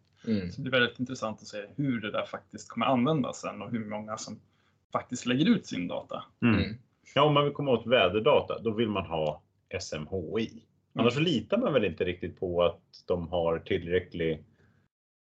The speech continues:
Speaker 3: mätinstrument i Sverige till exempel, va?
Speaker 2: Ja, det kommer ju, det beror ju som sagt väldigt mycket på. Speciellt för
Speaker 3: Ja.
Speaker 2: svenska marknader.
Speaker 3: Ja.
Speaker 2: Hur mycket, så här, hur många lokala, eh, leverantörer av data faktiskt kommer lägga ut saker.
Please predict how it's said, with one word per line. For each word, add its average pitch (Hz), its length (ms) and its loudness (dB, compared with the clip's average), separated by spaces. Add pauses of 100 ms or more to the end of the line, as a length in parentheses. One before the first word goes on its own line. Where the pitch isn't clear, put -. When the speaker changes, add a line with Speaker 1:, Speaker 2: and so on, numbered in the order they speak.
(180)
Speaker 3:
mätinstrument 101 920 2
i 92 60 -4
Sverige 139 440 6
till 95 120 -2
exempel, - 420 -10
va? - 200 -12 (600)
Speaker 2:
Ja, 160 320 -2
det 180 80 -4
kommer 202 200 -6
ju, 131 200 -6 (640)
det 143 260 -12 (200)
beror 156 420 -6
ju 156 120 -2
som 151 160 -6
sagt 131 220 -6
väldigt 120 240 -2
mycket 123 260 -6
på. - 280 -8
Speciellt 160 380 2
för 113 100 -2
Speaker 3:
Ja. 98 60 2
Speaker 2:
svenska 139 460 2
marknader. - 500 -4
Speaker 3:
Ja. 143 60 2
Speaker 2:
Hur 135 140 2
mycket, 123 420 2 (360)
så - 120 -2
här, 123 340 0 (100)
hur 156 180 0
många 131 260 4
lokala, 131 760 4 (460)
eh, - 420 -12 (400)
leverantörer 110 600 0
av 113 120 -4
data 107 340 -2
faktiskt - 280 -8
kommer 120 180 -6
lägga 110 200 -4
ut 110 180 -10
saker. - 380 -12